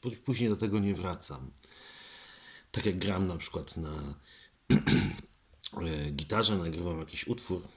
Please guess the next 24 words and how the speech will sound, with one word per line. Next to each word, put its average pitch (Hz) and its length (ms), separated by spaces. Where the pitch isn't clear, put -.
na 90 80
basie 85 580
i 78 380
też, - 520
y, 73 360
przesłuchuję 82 880
to - 140
wszystko. - 720
A 73 80
potem 85 420
jak 82 180
mi 82 120
kumpl-, 82 360
i 76 80
wysyłam 87 440
do 76 100
kumpla, 82 680
klepię 82 400
to - 140
w - 100
swoim 76 400
umyśle, 78 460
że 67 160
okej, 92 520